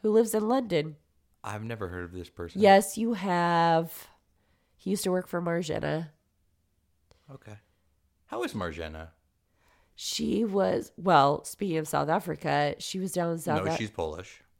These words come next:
Speaker 1: Well, she was in South Africa for the last two weeks. And I was, she's one of those people where I was about to mute her Instagram account because
Speaker 2: Oh,
Speaker 1: I was
Speaker 2: no.
Speaker 1: like, "I can't take any more of your beautiful pictures of South Africa.
Speaker 2: <laughs>
Speaker 1: This is bullshit." Like,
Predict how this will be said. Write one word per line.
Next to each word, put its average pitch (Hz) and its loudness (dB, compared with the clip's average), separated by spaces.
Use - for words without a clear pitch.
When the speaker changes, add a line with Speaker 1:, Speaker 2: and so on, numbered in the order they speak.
Speaker 1:
Well, 151 4
she - -8
was 175 -4
in 196 2
South 165 2
Africa 151 0
for - -6
the 165 0
last 151 0
two 180 -4
weeks. - -6
And 165 4
I 175 2
was, 170 -2
she's 190 -2
one 190 2
of 175 0
those 165 2
people 156 -4
where 143 0
I 135 0
was 151 -2
about 151 0
to 139 -4
mute 147 -4
her 147 -4
Instagram 147 -6
account 165 -4
because 160 -6
Speaker 2:
Oh, - -2
Speaker 1:
I 123 -2
was 127 -4
Speaker 2:
no. 127 0
Speaker 1:
like, 92 -6
"I 180 -2
can't 180 -4
take 165 -6
any 160 -6
more 151 -2
of 151 -6
your 151 -4
beautiful 143 -6
pictures - -4
of 175 4
South 139 0
Africa. - 0
Speaker 2:
<laughs> - -10
Speaker 1:
This 170 -8
is 165 -8
bullshit." - -4
Like, 180 0